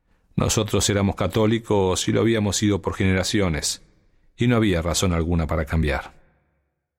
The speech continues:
Mi tío estuvo completamente de acuerdo y cumplió con su palabra al extremo de que no quería siquiera contestar simples preguntas sobre la iglesia.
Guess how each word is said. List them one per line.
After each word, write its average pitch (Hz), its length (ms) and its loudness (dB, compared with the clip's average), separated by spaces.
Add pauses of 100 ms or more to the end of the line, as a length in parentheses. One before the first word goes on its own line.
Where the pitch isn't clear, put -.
(840)
Mi 123 140 0
tío 135 340 2
estuvo 113 320 2
completamente 98 640 2
de 95 80 2
acuerdo 85 500 0 (580)
y 113 120 -2
cumplió 143 440 2
con 139 200 0
su 110 180 -4
palabra 117 320 2
al 101 100 2
extremo 92 640 0 (460)
de 98 120 2
que 101 160 0
no 110 140 2
quería 110 320 2
siquiera 107 440 0
contestar 98 600 0
simples 104 360 0
preguntas 98 600 0
sobre 85 260 0
la 87 60 -2
iglesia. 82 580 -2